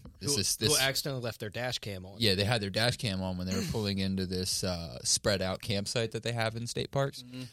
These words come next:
Speaker 1: And, uh, it drove by the van that them two had. And in the video, you can see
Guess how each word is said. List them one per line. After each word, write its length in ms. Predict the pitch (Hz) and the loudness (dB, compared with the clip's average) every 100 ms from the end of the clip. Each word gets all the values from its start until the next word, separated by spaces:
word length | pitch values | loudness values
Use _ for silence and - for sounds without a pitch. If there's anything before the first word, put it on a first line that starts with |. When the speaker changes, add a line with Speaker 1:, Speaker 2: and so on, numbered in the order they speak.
| - _ _ | -18 _ _
Speaker 1:
And, 320 | 98 95 92 92 | 0 2 4 2
uh, 200 | 87 82 - | -2 -6 -8
it 200 | 95 95 | -6 -4
drove 360 | - 110 107 95 | 2 4 4 2
by 320 | 107 104 101 | 2 2 0
the 160 | 101 95 | -4 -8
van 640 | 101 113 107 101 95 98 _ _ _ _ _ _ _ - | 2 4 6 4 0 -6 _ _ _ _ _ _ _ -2
that 180 | 107 98 - - | -2 -2 -8 -6
them 200 | 110 104 | 0 2
two 240 | 98 - 95 | 2 2 2
had. 520 | 113 107 98 85 - | 4 4 2 -2 -4
And 180 | 95 95 | -2 4
in 140 | 110 | 4
the 80 | 120 | 4
video, 380 | 104 113 110 101 | 2 4 4 4
you 200 | 98 101 | 2 0
can 160 | 101 95 | 0 0
see 520 | - 104 101 98 95 | 0 0 0 -2 -4